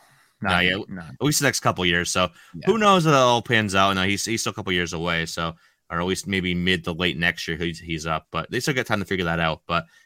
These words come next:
Speaker 1: yeah, definitely a just very underrated dynasty buy right now for sure. All right, three names on our list here to round out the show. You know, all three pretty, you know, bigger names here that are performing well over the last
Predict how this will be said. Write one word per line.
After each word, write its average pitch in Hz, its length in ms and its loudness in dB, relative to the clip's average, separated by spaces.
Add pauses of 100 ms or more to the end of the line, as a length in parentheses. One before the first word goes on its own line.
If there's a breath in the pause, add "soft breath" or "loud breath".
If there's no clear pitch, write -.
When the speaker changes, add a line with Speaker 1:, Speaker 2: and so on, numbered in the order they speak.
Speaker 1:
yeah, 120 120 0
definitely 120 400 0
a 90 260 4
just - 260 -12
very 95 320 0
underrated 90 640 -2
dynasty 82 680 -4 (340)
buy 87 300 4
right 78 200 -2
now 78 200 -6
for 76 160 -18
sure. 101 440 0 (480 soft breath)
All 151 80 4
right, - 160 2 (280)
three 202 200 2
names 165 460 4
on 117 180 4
our 117 140 6
list 107 280 0
here 107 180 2
to 92 100 0
round 98 260 4
out 101 140 2
the 92 80 -8
show. 107 280 -2
You - 80 -14
know, 277 120 0
all 202 220 4
three 185 220 2
pretty, 135 420 0
you 107 80 -4
know, 104 80 0
bigger 101 340 2
names 92 320 0
here 92 300 0 (300 soft breath)
that 98 60 -4
are 95 40 -4
performing 98 400 -4
well 92 260 2
over 87 340 -4
the 82 140 -8
last 82 520 -4